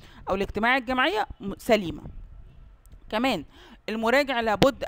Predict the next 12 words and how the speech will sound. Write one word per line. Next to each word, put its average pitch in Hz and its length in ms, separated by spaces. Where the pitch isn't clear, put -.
أن 196 120
يدلو، 185 560
أن 175 140
يدلي 180 340
رأيه 240 360
في 196 120
كل 302 380
ما 190 200
يتعلق 226 520
بعمله 214 360
كمراجع 190 420
للشركة. - 480